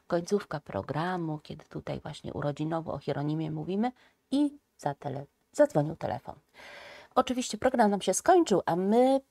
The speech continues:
potraktowaliśmy to jako pierwsze życzenia dla Hieronima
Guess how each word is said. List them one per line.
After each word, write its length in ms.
potraktowaliśmy 800
to 80
jako 380
pierwsze 380
życzenia 500
dla 200
Hieronima 420